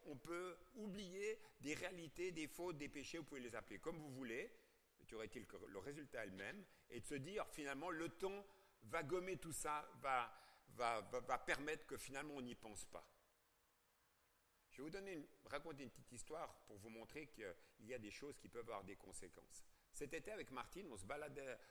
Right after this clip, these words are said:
sur la côte atlantique, sur la plage. Puis à un moment donné, je vois, euh, je vois sur le sol, en fait, un, un morceau de ferraille. Tiens, qu'est-ce que c'est que ce machin ?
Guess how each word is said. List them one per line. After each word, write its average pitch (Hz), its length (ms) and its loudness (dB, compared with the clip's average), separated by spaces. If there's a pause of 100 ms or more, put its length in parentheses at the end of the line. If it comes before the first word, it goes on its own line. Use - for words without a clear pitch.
sur - 140 -2
la 110 80 4
côte - 200 -6
atlantique, 107 560 -4
sur - 140 -8
la 92 120 2
plage. 120 420 -4 (400)
Puis 156 100 0
à 160 40 4
un - 20 4
moment 151 140 -2
donné, 175 320 -2 (220)
je 98 160 -6
vois, 143 380 2 (240)
euh, 95 320 2 (300)
je 101 120 -6
vois 135 240 2
sur 143 220 2
le 123 120 2
sol, 139 440 2 (280)
en 107 140 -2
fait, 151 420 -2 (360)
un, 101 80 -2
un 98 220 0
morceau 147 320 2
de - 80 0
ferraille. 107 440 2 (920)
Tiens, 320 140 -10
qu'est-ce - 200 -6
que 123 80 -6
c'est 135 120 -2
que - 80 -6
ce - 40 -8
machin ? 101 300 -4